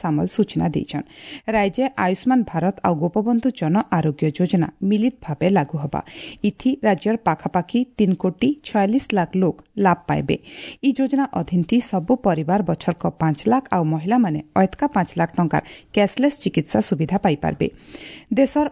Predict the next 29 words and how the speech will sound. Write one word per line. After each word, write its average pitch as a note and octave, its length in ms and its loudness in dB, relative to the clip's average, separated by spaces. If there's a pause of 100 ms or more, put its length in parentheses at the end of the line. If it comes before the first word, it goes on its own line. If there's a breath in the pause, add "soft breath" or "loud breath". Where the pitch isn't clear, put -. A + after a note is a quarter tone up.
ଅଣତିରିଶ G#3+ 460 0
ହଜାର G3 340 0
ଘରୋଇ F3+ 380 0 (140)
ଆଉ F3+ 120 2 (120)
ସରକାରୀ A3+ 440 0
ହାସପାତାଲନ F#3 540 2 (260)
ଇ - 100 6
ଯୋଜନାର F3+ 440 2
ଚିକିତ୍ସା G#3+ 420 0
ସୁବିଧା D3+ 320 -2
ମିଳିପାରବା। F2 540 -2 (420)
ମୁଖ୍ୟ B3+ 320 2
ଶାସନ A3+ 360 0
ସଚିବଙ୍କର G3+ 580 0 (100)
ଅଧ୍ୟକ୍ଷତା F3 480 0
ଥି A3+ 160 2
ଗଲାକାଲି F3 420 2 (100)
ସବୁ F#3 240 0
ବିଭାଗର F3+ 460 0 (120)
ସଚିବମାନଙ୍କୁ F3 640 0
ନେଇକିରି E3+ 400 2
ଗୋଟେ F3+ 320 0
ବୈଠକ F3+ 400 0
ହେଇଯାଇଛି। - 460 0 (540 loud breath)
ବିକଶିତ B3+ 440 0
ଭାରତ F3 360 0
ଲାଗି F3 240 0
ବିକଶିତ F3+ 560 -2
ଓଡ଼ିଶା G3 420 2